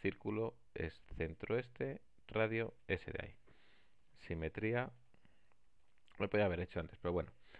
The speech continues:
Eh, igualo propiedades de esa línea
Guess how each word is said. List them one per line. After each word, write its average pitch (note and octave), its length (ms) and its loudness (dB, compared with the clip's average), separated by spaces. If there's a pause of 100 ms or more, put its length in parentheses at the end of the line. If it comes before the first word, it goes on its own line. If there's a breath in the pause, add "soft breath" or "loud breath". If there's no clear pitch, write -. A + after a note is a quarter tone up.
(420 loud breath)
Eh, F2+ 340 10
igualo F2+ 340 6
propiedades B2 560 4 (3750)
de F2+ 120 0
esa F2 180 -4
línea A2 360 0